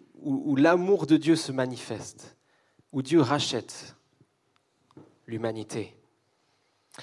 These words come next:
La croix nous révèle la sainteté de Dieu.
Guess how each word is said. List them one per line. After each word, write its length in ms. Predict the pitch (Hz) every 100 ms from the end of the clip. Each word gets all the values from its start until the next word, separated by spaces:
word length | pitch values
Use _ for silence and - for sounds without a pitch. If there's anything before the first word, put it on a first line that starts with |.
| - 131
La 160 | 147
croix 720 | 151 175 180 208 233 - - _ _ _ _ _ _ _ _ _ _ -
nous 100 | 147
révèle 260 | 160 185
la 120 | 156 131
sainteté 640 | - 165 151 139 156 143
de 100 | 123
Dieu. 240 | 113 123